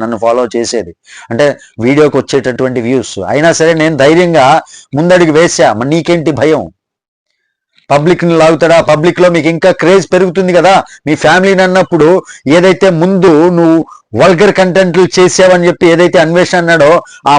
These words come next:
మచ్చని పోగొట్టుకునే అవకాశం ఇప్పుడు ఉంది కదా. మరి అన్వేషణ బెదిరిస్తే నువ్వెందుకు భయపడ్డావు? ఆయజోడ్.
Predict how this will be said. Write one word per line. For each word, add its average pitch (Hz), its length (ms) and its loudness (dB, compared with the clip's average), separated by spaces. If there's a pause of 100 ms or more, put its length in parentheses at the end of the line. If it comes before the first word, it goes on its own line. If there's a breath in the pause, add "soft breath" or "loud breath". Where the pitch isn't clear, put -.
(120)
మచ్చని 185 440 -2
పోగొట్టుకునే 175 540 0
అవకాశం 175 420 0
ఇప్పుడు 151 200 -4
ఉంది 165 200 -2
కదా. 147 180 2 (1400)
మరి 120 280 -2 (600)
అన్వేషణ 139 540 -4
బెదిరిస్తే 135 440 -2
నువ్వెందుకు 135 400 -4
భయపడ్డావు? 123 480 -2
ఆయజోడ్. 123 600 -2